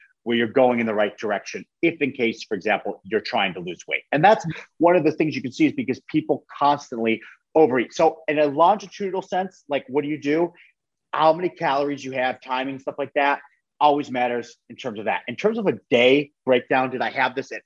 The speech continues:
four o'clock in the afternoon versus ten, you know, ten A M? Here's the deal. Does not matter that much in terms of actual calories. Not as effective, doesn't care, does not matter. Protein, however, we do not have a mechanism to store protein.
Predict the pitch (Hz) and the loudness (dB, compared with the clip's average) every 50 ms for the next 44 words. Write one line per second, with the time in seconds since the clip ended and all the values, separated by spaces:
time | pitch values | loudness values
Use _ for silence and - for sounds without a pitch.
0 | _ _ - 139 143 139 - - 139 131 - - 131 131 131 127 - 135 139 147 | _ _ 0 2 2 2 2 2 0 0 0 -2 -4 -4 -4 -4 -6 -4 -2 -2
1 | 151 151 147 - - - - _ _ - 135 135 135 - 165 - - - 147 - | 0 -2 -2 -6 -12 -20 -20 _ _ 0 0 0 0 -2 -10 -6 -4 -2 -2 -2
2 | - 120 110 135 123 113 - - - 165 151 147 147 143 143 143 147 156 147 - | -2 -4 -2 0 0 0 -2 -2 0 0 2 2 2 2 2 2 2 0 -4 -8
3 | _ _ _ _ _ _ _ _ - 151 160 - 147 120 107 92 80 - _ _ | _ _ _ _ _ _ _ _ -4 -2 -2 -2 -4 -6 -6 -6 -8 -10 _ _
4 | _ _ _ _ _ _ _ _ _ - 147 151 147 156 165 147 - 127 117 110 | _ _ _ _ _ _ _ _ _ 4 4 4 4 4 4 4 4 4 2 0
5 | 101 95 87 92 - - - - - - - - - _ _ _ _ _ _ _ | 0 0 -4 -6 -10 -10 -14 -18 -16 -16 -16 -16 -18 _ _ _ _ _ _ _
6 | _ - 131 131 117 - - 156 139 127 131 120 - - 113 113 117 - - - | _ -2 0 0 0 0 0 0 0 0 -2 -4 -2 0 0 0 0 -2 -4 -4
7 | 123 110 - - - 113 90 82 80 80 78 - - _ _ _ _ - 123 127 | -4 -4 -4 -4 -4 -4 -4 -4 -6 -10 -14 -18 -20 _ _ _ _ -10 -6 -2
8 | 131 135 139 143 139 - 127 - - 117 95 - - 107 87 - 123 123 120 117 | 2 2 4 4 2 2 -2 -4 -4 -4 -4 -4 -8 -8 -4 -2 -2 -2 -2 -4
9 | 98 - 113 104 104 104 - 101 - - 127 120 113 123 117 - 92 82 78 71 | -2 0 2 2 2 0 -2 -6 -6 -2 -2 0 0 -2 -4 -4 -4 -4 -6 -6
10 | - _ _ _ _ _ _ _ _ _ - - 175 175 208 214 - - - 156 | -10 _ _ _ _ _ _ _ _ _ -2 2 4 4 4 4 2 0 0 0
11 | 127 113 107 113 110 104 101 98 95 98 95 95 92 _ _ _ _ - 113 117 | 0 0 2 2 2 2 2 0 -2 -4 -6 -8 -8 _ _ _ _ -8 -6 -6
12 | 110 98 _ - 123 135 143 147 147 143 143 123 131 127 113 110 113 104 104 101 | -6 -8 _ -2 0 2 2 4 4 4 4 2 0 -2 0 0 -2 -2 -4 -4
13 | - - 101 95 82 95 92 87 92 - - 107 92 85 - - 101 87 - - | -6 -8 -10 -10 -10 -10 -10 -10 -10 -8 -4 -4 -4 -4 -4 -6 -8 -8 -8 -10
14 | - | -18